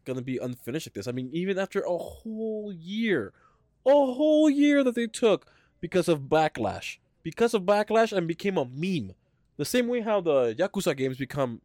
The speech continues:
became popular because of the memes here in America,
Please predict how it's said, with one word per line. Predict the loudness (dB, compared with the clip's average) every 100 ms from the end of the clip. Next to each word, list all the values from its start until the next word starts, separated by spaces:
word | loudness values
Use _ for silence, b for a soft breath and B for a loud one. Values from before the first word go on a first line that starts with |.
| -10
became | -4 -4
popular | -2 0 0 -2 -6 -8 b _
because | -4 -2
of | -2
the | -2
memes | 0 -2 -2 -10 _ _
here | _ 0
in | 2
America, | 2 2 2 0 -4